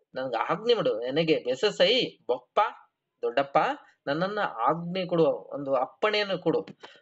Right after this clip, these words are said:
ತಾಬಲ್ಲೆನು ಮಹಾ ಅಹವದೊಳಗೆ ಪದ್ಮವ್ವ ಭೇದವ, ನಂಗ್ ಗೊತ್ತದ ಮಹಾ ಅಹವದೊಳಗೆ, ಮಹಾ ಅಂದ್ರೆ ದೊಡ್ಡ,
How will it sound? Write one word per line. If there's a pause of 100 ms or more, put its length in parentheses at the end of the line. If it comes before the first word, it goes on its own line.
(180)
ತಾಬಲ್ಲೆನು (140)
ಮಹಾ
ಅಹವದೊಳಗೆ
ಪದ್ಮವ್ವ
ಭೇದವ, (140)
ನಂಗ್
ಗೊತ್ತದ
ಮಹಾ (240)
ಅಹವದೊಳಗೆ,
ಮಹಾ
ಅಂದ್ರೆ
ದೊಡ್ಡ,